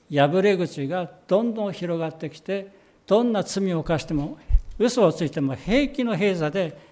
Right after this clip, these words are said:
いられるようになってしまうことがあります。ですから、その城壁を築き直すという神様の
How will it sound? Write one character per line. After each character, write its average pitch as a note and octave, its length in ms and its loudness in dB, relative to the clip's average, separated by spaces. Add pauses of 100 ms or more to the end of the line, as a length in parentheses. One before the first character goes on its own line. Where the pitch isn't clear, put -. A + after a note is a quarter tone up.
(120)
い D#3+ 120 2
ら E3+ 80 0
れ F3+ 160 0
る E3+ 100 -2
よ D#3+ 160 -2
う E3 40 -6
に E3+ 220 -6 (480)
な D#3 120 -2
っ D3 60 -10
て D#3 140 -8
し - 160 -6
ま D3 120 0
う C3 40 -2
こ - 140 -12
と E3+ 100 -2
が E3+ 320 -6
あ C#3+ 80 -6
り B2+ 100 -4
ま A#2+ 140 -10
す。 - 160 -16 (840)
で F3+ 100 -2
す - 80 -4
か E3+ 120 0
ら、 C#3 40 0
そ - 180 -4
の F3 140 -2
城 E3+ 300 -2
壁 F#3+ 340 6
を G3+ 240 -8 (1120)
築 E3 360 -6
き A#3+ 200 -4
直 G3+ 220 2
す - 180 -8
と - 80 -6
い D#3 160 2
う C3 60 -2 (1160)
神 G3 280 0
様 D3 300 -6
の G3+ 220 -6